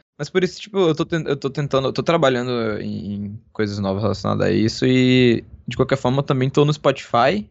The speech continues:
né? Tem, tem músicas minhas no Spotify. Pretendo fazer bastante coisa relacionada a isso também. Também faço live, mixando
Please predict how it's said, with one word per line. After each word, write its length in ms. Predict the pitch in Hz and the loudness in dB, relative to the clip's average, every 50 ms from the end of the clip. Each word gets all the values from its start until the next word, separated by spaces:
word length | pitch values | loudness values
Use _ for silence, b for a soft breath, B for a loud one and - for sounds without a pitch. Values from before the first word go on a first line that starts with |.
| _ _ | _ _
né? 180 | - - 110 110 - | -14 -12 -12 -12 -10
Tem, 320 | - 117 117 117 117 113 | -10 -8 -8 -8 -8 -10
tem 100 | 113 113 | -10 -10
músicas 400 | 117 120 120 117 113 - 117 113 | -8 -8 -8 -8 -8 -8 -10 -8
minhas 220 | 113 113 110 110 113 | -6 -6 -6 -6 -6
no 60 | 113 | -8
Spotify. 520 | 107 - - 113 - - - 117 113 117 127 - _ _ _ | -6 -4 -4 -4 -4 -4 -2 0 0 0 0 -4 _ _ _
Pretendo 340 | - 131 135 135 - 127 131 | 0 0 0 0 0 -4 -2
fazer 220 | 127 139 131 135 | 0 2 2 2
bastante 420 | 127 120 120 120 - 120 113 - - - _ | 2 0 -2 -4 -6 -8 -10 -10 -16 -20 _
coisa 420 | - - 139 131 127 120 117 117 117 | -2 2 4 4 4 2 2 -2 -2
relacionada 460 | 117 113 113 - 120 117 117 117 117 | -2 -4 -6 -6 -8 -8 -6 -6 -6
a 80 | 113 | -4
isso 240 | 117 117 113 - - | -4 -6 -8 -10 -12
também. 360 | - 113 110 113 113 110 120 135 - _ | -12 -10 -6 -4 -4 -6 -6 -10 -16 _
Também 180 | - - 185 214 | -8 -4 -2 -2
faço 240 | - 226 208 - 180 | 0 -2 -2 0 2
live, 480 | 131 127 135 151 151 143 127 120 117 | 4 4 6 6 4 4 2 0 -4
mixando 540 | 117 117 117 - - - - 117 113 113 | -10 -12 -14 -16 -20 -18 -16 -14 -12 -12